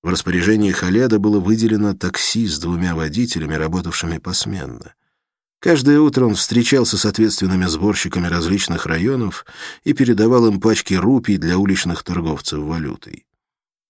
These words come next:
Мелкие жулики, маклеры и прочие дельцы, промышлявшие на улицах,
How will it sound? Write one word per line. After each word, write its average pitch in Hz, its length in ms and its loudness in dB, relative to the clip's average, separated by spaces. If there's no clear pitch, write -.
Мелкие 143 420 2
жулики, 117 540 0
маклеры 90 680 0
и 85 40 -2
прочие 113 440 2
дельцы, 90 460 2
промышлявшие 90 720 -2
на 85 140 0
улицах, 113 580 0